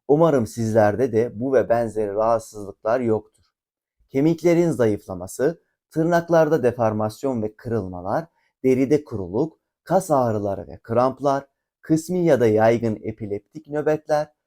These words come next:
ağız çevresinde ve parmaklarda uyuşukluk ve karıncalanma hissi, çocuklarda dişlerin gelişim bozuklukları,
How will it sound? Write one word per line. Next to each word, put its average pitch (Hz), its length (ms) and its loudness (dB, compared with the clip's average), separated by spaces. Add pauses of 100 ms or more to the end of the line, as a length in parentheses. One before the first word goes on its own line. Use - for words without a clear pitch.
(180)
ağız 156 340 -2
çevresinde 120 680 2
ve 98 80 -2
parmaklarda 107 800 -6
uyuşukluk 110 720 -8
ve 170 120 -4
karıncalanma 107 880 -6
hissi, 151 460 -10 (360)
çocuklarda 160 680 0
dişlerin 139 540 -2
gelişim 131 460 -4
bozuklukları, 147 800 -8